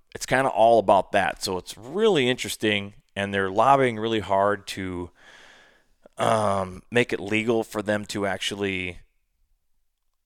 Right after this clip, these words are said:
like, sell the fat and the meat and bones and the hide of these seals and sea lions. Um, could be a whole industry for 'em.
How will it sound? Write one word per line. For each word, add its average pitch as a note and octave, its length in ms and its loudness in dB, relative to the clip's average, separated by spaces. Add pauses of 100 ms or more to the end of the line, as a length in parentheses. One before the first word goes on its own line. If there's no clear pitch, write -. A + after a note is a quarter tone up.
(220)
like, F2+ 420 -14
sell G#2 540 4
the F#2 100 -4
fat A#2+ 460 2
and F#2+ 120 -12
the F2+ 40 -14
meat A#2 440 -6
and F2+ 220 -16
bones A2+ 420 -2
and F2 140 -6
the F2 60 -6
hide C3 500 2 (180)
of A#2+ 180 -2
these B2 200 -2
seals C3+ 540 -4 (120)
and A2+ 140 -12
sea C3+ 160 -6
lions. C3+ 560 -4 (240)
Um, F#2 380 -10 (100)
could G2+ 140 -10
be A2 80 -2
a G2 80 0
whole A#2+ 300 2
industry A#2+ 380 -6
for F2 280 -10
'em. F2 140 -14